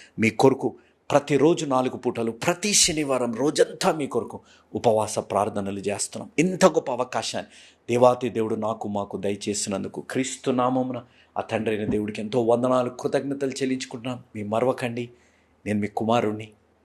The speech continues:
మీ కుటుంబంలో ఒక సభ్యుడిని, మీ స్నేహితుడిని, మీ తోబుట్టుని, మీ కొరకు ప్రార్థించి భక్త సింగ్ అని నేను ఉన్నాను అనేది మీరు మరవకండి. దేవుడు మీ జీవితాల్లో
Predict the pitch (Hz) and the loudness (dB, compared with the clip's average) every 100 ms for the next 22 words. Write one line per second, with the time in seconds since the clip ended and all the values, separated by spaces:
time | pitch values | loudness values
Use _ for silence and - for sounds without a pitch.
0 | _ _ _ _ 101 - 123 135 127 123 | _ _ _ _ -2 0 2 2 2 2
1 | 117 120 - 101 104 101 101 98 - 104 | 0 0 0 0 0 -4 -4 -10 -6 -4
2 | 101 - 120 113 117 113 104 104 104 104 | -2 0 0 0 -2 -2 -4 -4 -4 -6
3 | - 101 104 104 95 92 _ _ _ _ | -2 -2 -2 -8 -10 -10 _ _ _ _
4 | 104 - 156 160 - - 127 123 117 113 | 2 6 8 8 4 -4 -6 -6 -12 -12
5 | - - _ _ _ _ _ 101 - 113 | -12 -14 _ _ _ _ _ -8 -6 -6
6 | 107 104 107 104 104 104 107 110 110 104 | -4 -4 -2 -2 -2 -2 0 2 0 -2
7 | 107 - 98 92 92 95 98 110 117 117 | -8 -8 -8 -8 -8 -8 0 2 2 0
8 | 104 104 - _ _ _ 90 104 110 107 | -6 -8 -14 _ _ _ 0 2 2 0
9 | 107 107 - 107 110 110 104 | -2 -2 -2 -2 -2 -4 -8